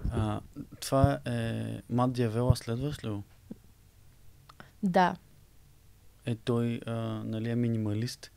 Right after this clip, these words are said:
Speaker 2: Е, той е малко
Speaker 1: Да, тоест,
Speaker 2: от
Speaker 1: залитала ли
Speaker 2: крайност.
Speaker 1: си в та-,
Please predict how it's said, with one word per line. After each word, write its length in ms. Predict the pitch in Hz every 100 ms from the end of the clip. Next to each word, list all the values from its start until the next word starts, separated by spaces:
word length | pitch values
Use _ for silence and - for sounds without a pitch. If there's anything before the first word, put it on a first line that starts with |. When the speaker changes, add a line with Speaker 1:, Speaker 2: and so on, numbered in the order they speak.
| -
Speaker 2:
Е, 80 | 208
той 160 | 185 196
е 40 |
малко 580 | 196 190 196 - 175 165 170 - 73 - - - -
Speaker 1:
Да, 320 | 117 113 107 -
тоест, 280 | - 123 113
Speaker 2:
от 60 | -
Speaker 1:
залитала 280 | 110 113
ли 40 | 107
Speaker 2:
крайност. 420 | - 202 - -
Speaker 1:
си 80 | 113
в 200 | 107 -
та-, 440 | - 104 98 95